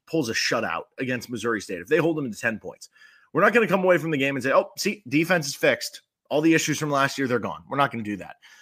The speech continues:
But we will hold it against the defense if they go out and give up thirty-one points, if they give out, uh, a, a lot of yards and points to the Missouri State offense.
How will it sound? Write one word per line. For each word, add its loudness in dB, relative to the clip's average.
But 6
we 10
will 8
hold 4
it 6
against -2
the -4
defense -2
if -6
they 0
go 4
out 4
and -8
give -2
up 0
thirty-one 0
points, -4
if -8
they -2
give -2
out, 2
uh, 2
a, 2
a 2
lot 2
of -2
yards 2
and -6
points -6
to -2
the -6
Missouri -2
State -4
offense. -6